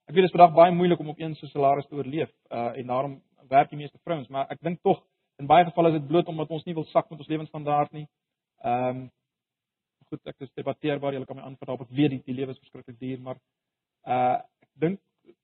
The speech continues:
ons wil hê wat al die ander mense het. Uh, dit is 'n groot probleem. En ons boet in, ons boet in by ons kinders, ons boet in en op die, op die eind van die dag kom daai dinge terug na ons toe. Ons ly daaronder as ons vr-, as die vrouens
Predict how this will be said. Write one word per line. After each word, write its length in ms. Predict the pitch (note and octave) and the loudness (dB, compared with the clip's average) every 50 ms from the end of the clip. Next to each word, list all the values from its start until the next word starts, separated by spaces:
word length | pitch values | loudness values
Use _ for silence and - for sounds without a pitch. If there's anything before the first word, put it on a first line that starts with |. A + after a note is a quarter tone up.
| _ _ _ | _ _ _
ons 180 | D#3 C#3+ C#3 C3+ | -16 -14 -8 -2
wil 280 | D3+ D#3 D#3+ E3 D#3+ _ _ - - C#3+ - | 0 0 0 0 -4 _ _ -16 -14 -8 -4
hê 240 | C3 C#3 F#3 G#3 G#3 | 2 6 6 6 6
wat 100 | G#3 - | 4 -2
al 60 | F#3 | -2
die 80 | A3+ G#3+ | -2 -2
ander 140 | A3 C4+ | -4 -6
mense 260 | C4 A#3+ G#3 E3+ - A#2 | -8 -10 -10 -10 -10 -12
het. 140 | - - _ _ _ _ _ _ _ _ _ _ _ _ _ _ _ _ _ _ _ _ _ _ - | -14 -14 _ _ _ _ _ _ _ _ _ _ _ _ _ _ _ _ _ _ _ _ _ _ -6
Uh, 160 | C3+ C3 B2+ | -4 -2 -2
dit 100 | B2+ C3 | -2 -4
is 60 | D#3 - | -8 -8
'n 40 | |
groot 220 | - F#3 A3+ A3 - | -2 -2 -2 -2 -2
probleem. 400 | E3+ C#3+ A#2+ B2 A#2+ A2+ A2 _ _ _ _ _ _ _ _ _ _ _ _ _ _ | -8 -10 -8 -8 -10 -10 -10 _ _ _ _ _ _ _ _ _ _ _ _ _ _
En 160 | - E3 E3 | -2 -2 0
ons 140 | E3 D#3+ - - D3 | 0 -2 -2 -2 2
boet 160 | - A3+ - - A#3 | 2 2 2 4 2
in, 160 | A#3 E3+ A#2+ | 2 2 0
ons 120 | A2+ A2+ - | -4 -8 -4
boet 140 | D3+ F#3+ - | -4 -4 0
in 120 | - A3+ G#3 | 2 2 4
by 80 | G3+ F#3+ | 4 2
ons 120 | F3 - - | 2 0 -2
kinders, 280 | - F#3+ D#3 B2 G#2+ _ _ | -2 -2 -2 -2 -8 _ _
ons 120 | _ A#2+ C#3 | _ -6 -4
boet 140 | G3 - - A3 | -4 -2 0 0
in 140 | G3+ E3+ C#3 B2+ | 0 0 0 -4
en 120 | B2+ C3+ C3+ | -10 -14 -12
op 80 | - E3+ | -12 -12
die, 60 | - _ _ - F3 | -14 _ _ -14 -10
op 60 | - | -8
die 60 | F#3+ - | -4 -2
eind 140 | A3+ A#3 - | -2 -2 0
van 80 | G#3+ G3+ | 0 6
die 60 | F#3+ | 10
dag 160 | F#3 F3+ F3+ - - _ _ _ _ _ _ _ _ _ _ _ _ _ _ _ _ _ - | 10 10 10 8 -12 _ _ _ _ _ _ _ _ _ _ _ _ _ _ _ _ _ -10
kom 120 | E3+ D#3+ D3 | -6 0 4
daai 160 | D3 C#3+ D3 | 4 4 4
dinge 180 | D3 D3 D3+ C#3 | 4 -4 -10 -8
terug 220 | - D#3 C#3+ - | -10 -10 -10 -10
na 100 | C#3+ C3+ | -12 -16
ons 160 | C3 B2+ A#2 _ | -16 -16 -20 _
toe. 120 | _ C3 | _ -20
Ons 140 | B2 B2 - | -20 -18 -12
ly 340 | C3 B2+ B2+ C3+ C#3 D3 D3 C3+ | -8 -4 -2 -2 0 0 0 -2
daaronder 400 | C3+ B2+ B2 B2+ B2 B2 A#2 - | -4 -6 -8 -10 -14 -16 -16 -18
as 140 | - _ _ | -20 _ _
ons 80 | B2 _ _ _ | -20 _ _ _
vr-, 140 | - - - | -20 -20 -20
as 100 | C3 - - | -20 -20 -20
die 80 | _ - | _ -16
vrouens 300 | - C3 B2 B2+ A#2+ | -14 -14 -14 -14 -16